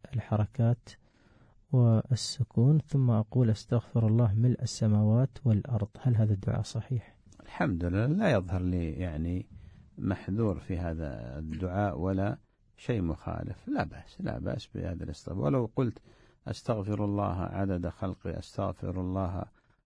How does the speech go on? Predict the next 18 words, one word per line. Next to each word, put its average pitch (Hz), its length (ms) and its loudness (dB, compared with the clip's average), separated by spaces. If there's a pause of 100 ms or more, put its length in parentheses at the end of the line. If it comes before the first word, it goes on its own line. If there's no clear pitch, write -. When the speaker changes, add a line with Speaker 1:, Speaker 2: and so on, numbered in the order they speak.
(100)
Speaker 2:
رضا 90 360 0
نفسي، 90 500 -4
أستغفر 90 500 -4
الله 92 360 -4
زينة 90 320 -2 (100)
عرشي، 87 440 -6
أستغفر 95 640 -8
الله 92 300 -4
مداد 92 480 -2 (580)
كلمات، 95 560 -2
هذه 165 160 -4
يسمى 123 320 -2
الذكر 110 400 -4
المضاعف، 87 640 -4
أو 87 100 -6
المضاعف 95 580 -6
يكون 120 300 -6
أفضل. - 380 -8